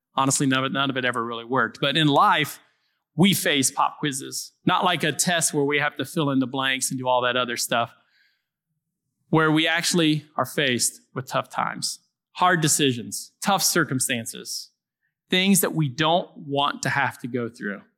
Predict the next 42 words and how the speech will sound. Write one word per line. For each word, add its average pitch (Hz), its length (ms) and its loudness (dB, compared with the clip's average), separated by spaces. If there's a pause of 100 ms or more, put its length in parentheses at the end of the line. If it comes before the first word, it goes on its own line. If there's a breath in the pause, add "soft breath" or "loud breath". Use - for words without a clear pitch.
(540)
Those 160 220 2
are 151 40 -6
the 143 80 -6
pop 139 260 0
quizzes 127 340 -6
we 123 80 -6
face 117 320 -6
in 123 80 -8
our 117 160 2
life. - 400 -6 (1040)
And 151 100 4
we 165 80 4
have 170 280 2
to 160 80 -8
be 147 280 0
prepared 135 540 0
for 135 80 -10
those 117 280 -8
things. 127 500 -10 (240)
And 127 80 -4
I 135 40 0
think 175 120 2
there's 147 140 0
a 135 60 -6
couple 170 300 -2
of 131 80 0
important 131 500 -2
pieces - 360 -4
that 135 160 -4
we 143 100 -4
need 135 200 -4
to - 60 -8
be 131 100 -8
doing 127 260 -4
in 120 80 -2
our 120 140 4
lives 123 400 2
to 143 80 -8
prepare 135 340 -4
for - 80 -14
those 113 220 -10
things. - 360 -18